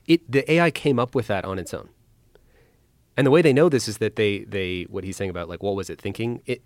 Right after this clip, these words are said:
what Arc Evals did is they sort of piped the output of the A I model to say, "Whatever your next line of thought is, like,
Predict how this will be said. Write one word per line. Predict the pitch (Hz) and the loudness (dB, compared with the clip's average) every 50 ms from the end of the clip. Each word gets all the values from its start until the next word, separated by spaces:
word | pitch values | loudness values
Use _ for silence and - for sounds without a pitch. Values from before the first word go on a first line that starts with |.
| _ _ | _ _
what | 117 110 107 | -4 0 0
Arc | 107 117 110 | 0 0 0
Evals | 113 110 101 101 95 87 85 | -2 -4 -2 -4 -4 -6 -6
did | 87 98 101 92 | -8 -8 -6 -6
is | 87 82 | -6 -8
they | 87 | -10
sort | 85 - - 90 87 | -10 -10 -10 -10 -10
of | 80 - - _ _ _ _ _ _ _ _ | -12 -14 -18 _ _ _ _ _ _ _ _
piped | - - 127 117 - - | -6 -4 -4 -4 -4 -6
the | - 95 | -10 -8
output | - 92 98 - - 98 92 | -6 -6 -6 -6 -8 -8 -8
of | 90 85 85 | -6 -8 -8
the | - - | -8 -8
A | 90 87 | -6 -6
I | 87 92 | -6 -6
model | 90 85 85 82 85 85 | -6 -8 -8 -10 -12 -14
to | - - 92 | -14 -16 -14
say, | - - 87 82 82 - _ - _ _ | -10 -8 -8 -8 -8 -10 _ -20 _ _
"Whatever | - 107 107 117 117 120 | -6 -2 0 0 0 0
your | 107 98 95 | -2 -2 -2
next | 98 98 98 - - | -2 -4 -4 -4 -6
line | 95 92 90 87 | -8 -8 -8 -8
of | 85 | -10
thought | - - 90 90 - - | -10 -8 -8 -8 -6 -6
is, | 107 120 131 120 | -6 -6 -8 -8
like, | 87 82 - - | -12 -16 -16 -20